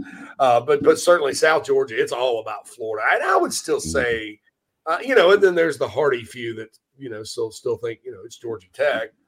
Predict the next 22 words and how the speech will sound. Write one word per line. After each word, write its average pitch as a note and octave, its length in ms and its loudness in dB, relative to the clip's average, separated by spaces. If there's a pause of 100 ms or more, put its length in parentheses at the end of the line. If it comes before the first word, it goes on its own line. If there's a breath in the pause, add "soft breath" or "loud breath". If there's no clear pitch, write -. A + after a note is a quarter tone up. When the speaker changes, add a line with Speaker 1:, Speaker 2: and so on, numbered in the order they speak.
(360)
Speaker 1:
Uh, G#2 360 -12
those C#3 180 2
are A2 40 -14
the C3 40 -2
old C3 240 -4
school A#2+ 240 -16
Dog G#2 340 -12
fans G#2 380 -14
usually, G#2+ 400 -20
'cause F#2+ 100 -20
they, A2 140 -14 (100)
they, - 160 -10 (100)
you A#2+ 100 -20
know, F#2+ 180 -20
they A2 80 -16
don't G#2 220 -14
like G2+ 180 -20
each G2 160 -20
other, G#2 240 -16 (140)
even G2 180 -14
though F#2+ 240 -14
Georgia's G2 460 -16